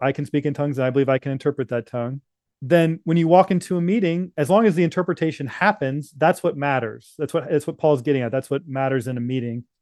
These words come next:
Paul's not super concerned about who's doing the interpretation. If we could wake Paul up from the dead and say, "Hey, Paul, in Compass Christian Church, when they do speak in tongues," which is honestly fairly rare these days,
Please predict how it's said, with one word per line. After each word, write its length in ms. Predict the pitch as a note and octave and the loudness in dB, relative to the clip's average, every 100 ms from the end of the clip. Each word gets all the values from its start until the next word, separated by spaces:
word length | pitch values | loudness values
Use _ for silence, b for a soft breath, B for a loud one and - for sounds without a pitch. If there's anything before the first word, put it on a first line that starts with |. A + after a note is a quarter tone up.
| _ - | _ 2
Paul's 180 | F3+ G3+ | 4 4
not 220 | G3+ - | 0 0
super 240 | G3 E3+ | -4 -4
concerned 420 | - D3+ E3+ E3+ | -4 -4 -2 0
about 280 | D#3 C3 C#3 | 0 0 0
who's 240 | - E3 C#3 | 0 -2 0
doing 240 | D3 C#3+ | 0 0
the 80 | C#3 | -2
interpretation. 960 | B2 C#3+ B2 - C#3 B2+ A#2+ A#2 B2+ _ _ _ - | -4 -6 -6 -4 -4 -4 -8 -10 -12 _ _ _ -8
If 60 | |
we 80 | D3+ | -4
could 100 | C3+ | -2
wake 220 | C#3 D3 | -2 -4
Paul 260 | - D3 C#3 | -2 -2 0
up 140 | C#3+ | -4
from 140 | C#3 C3 | -8 -10
the 60 | |
dead 360 | A#2+ C#3 C#3+ C#3 _ _ _ - | 0 2 2 0 _ _ _ -10
and 120 | C3+ | -4
say, 160 | D3+ C3 | -2 2
"Hey, 160 | D#3 | 0
Paul, 540 | D#3 D3+ C#3+ C#3 C#3 _ _ | 2 4 6 6 2 _ _
in 160 | D3+ C#3 | -6 -4
Compass 380 | E3 D#3+ D#3 D3+ | 0 2 2 0
Christian 360 | E3 D3 C#3+ | -2 -2 -4
Church, 480 | C3 D#3+ D#3 D3 - - | -4 0 0 -2 -12 -6
when 140 | D3 | -2
they 120 | D3 | 0
do 200 | B2+ F3+ | 2 0
speak 200 | F3 E3+ | 2 0
in 120 | D#3 | 0
tongues," 260 | D3 D3 D3 | -2 -2 -2
which 140 | C#3+ | -4
is 180 | C3 - - | -4 -8 -10
honestly 360 | C3+ C3 B2 B2+ | -4 -2 -2 -6
fairly 380 | - C3 B2 A#2 | -2 -4 -2 -4
rare 520 | B2+ B2+ B2 C3+ A#2 | -2 0 0 -2 -6
these 200 | - B2+ | -6 -6
days, 400 | A#2 B2 B2 B2+ | -4 -2 -2 -6